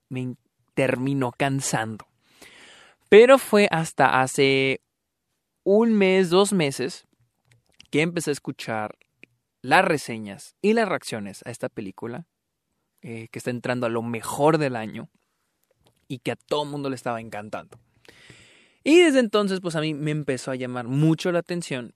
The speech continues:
y dije, "Ok, ok, vamos a echarle un vistazo".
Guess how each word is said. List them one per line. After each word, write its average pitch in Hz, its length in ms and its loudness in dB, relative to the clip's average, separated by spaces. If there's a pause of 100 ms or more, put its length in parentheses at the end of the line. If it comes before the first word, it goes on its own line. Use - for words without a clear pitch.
y 139 80 -12
dije, 127 280 -16
"Ok, 277 260 -2 (840)
ok, - 280 -16 (1300)
vamos 120 840 -4 (160)
a - 60 -6
echarle 101 540 -10 (100)
un 143 200 -6
vistazo". - 500 -8